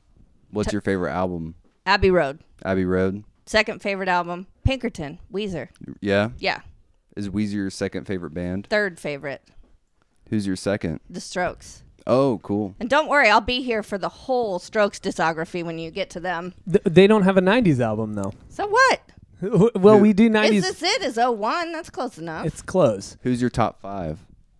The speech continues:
Speaker 1: bands?
Speaker 2: I don't know. It kinda drops off after my top three.
Speaker 3: Who did you think, w-, what did you think about the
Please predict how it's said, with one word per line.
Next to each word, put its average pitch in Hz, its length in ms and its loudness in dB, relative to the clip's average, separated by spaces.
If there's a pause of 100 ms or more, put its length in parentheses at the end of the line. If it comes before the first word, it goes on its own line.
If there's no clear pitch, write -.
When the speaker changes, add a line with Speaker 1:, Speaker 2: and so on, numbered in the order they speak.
(240)
Speaker 1:
bands? 78 480 -8 (640)
Speaker 2:
I 196 40 -16
don't 196 140 -12
know. 165 140 -12
It - 80 -18
kinda 185 260 -8
drops 165 400 -4
off 180 260 -4
after 143 220 -10
my 151 140 -8
top 143 340 -6
three. 170 460 -8
Speaker 3:
Who 285 460 6
did 175 360 -2
you 185 260 2
think, 131 640 -2 (960)
w-, 202 160 8
what 196 180 10
did 247 160 2
you 196 140 6
think 175 220 0
about 135 340 0 (320)
the 156 240 4